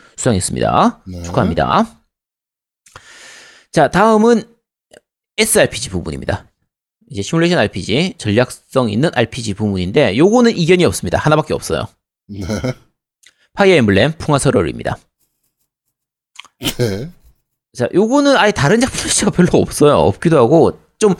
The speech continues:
Speaker 1: 인디 게임 쪽에서 나온 게임들 몇 개는 있긴 한데, 어, 거의 없습니다. 거의 없어서 이거는 아예 이견이 없습니다. 그리고 파이어 엠블렘도 마찬가지로 저희가 이게 아쉬운 게, 이걸 리뷰해야 될 타이밍에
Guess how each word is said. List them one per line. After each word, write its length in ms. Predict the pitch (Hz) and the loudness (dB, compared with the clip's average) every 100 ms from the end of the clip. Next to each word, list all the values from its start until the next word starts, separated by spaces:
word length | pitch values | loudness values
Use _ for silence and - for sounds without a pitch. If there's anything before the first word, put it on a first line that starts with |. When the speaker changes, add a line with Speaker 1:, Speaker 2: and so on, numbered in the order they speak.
| - - - | -6 -14 -2
Speaker 1:
인디 340 | 262 294 311 | 2 4 2
게임 320 | 311 285 247 185 | 2 4 4 4
쪽에서 280 | 185 165 | 2 2
나온 260 | 131 113 147 | 2 2 2
게임들 240 | 170 127 | 0 2
몇 140 | 113 135 | 0 2
개는 160 | 151 | 2
있긴 180 | 117 160 | 2 0
한데, 500 | 123 101 165 123 87 - - - _ _ | 0 2 2 2 -2 -8 -20 -20 _ _
어, 1040 | - 135 135 123 110 101 95 95 80 69 67 | 0 2 4 4 4 2 0 0 -2 -6 -10
거의 360 | - 120 143 240 | -12 0 2 4
없습니다. 380 | 127 - 104 78 | 2 0 -6 -8
거의 320 | - 139 160 | -4 0 2
없어서 580 | 123 117 131 151 92 65 - | 2 -2 2 2 2 -2 -8
이거는 320 | 180 208 214 - | -4 0 0 0
아예 180 | 147 196 | 0 0
이견이 300 | 135 160 127 | 0 -2 -2
없습니다. 420 | 85 - 92 78 | -6 -8 -4 -2
그리고 340 | - 196 - - - - - - | 2 2 2 -2 -18 -18 -20 -6
파이어 280 | - 302 311 | 0 2 4
엠블렘도 320 | 254 220 165 | 4 4 4
마찬가지로 640 | 127 - 196 160 185 147 104 | 0 0 2 4 4 4 4
저희가 720 | 202 240 196 156 135 113 98 - _ _ _ | 2 2 4 4 6 4 2 -4 _ _ _
이게 280 | 208 190 - - | -8 -4 -6 -4
아쉬운 340 | 202 220 294 254 - - | -2 2 4 2 2 -8
게, 520 | - 110 98 95 90 - _ _ - - - - - | 0 2 4 2 -2 -6 _ _ -20 -20 -20 -16 -4
이걸 280 | 254 277 | 2 4
리뷰해야 580 | 151 131 165 277 247 240 | 4 4 4 4 6 4
될 280 | 180 156 127 | 4 4 4
타이밍에 800 | - - 151 151 151 180 117 | 0 0 2 2 4 4 2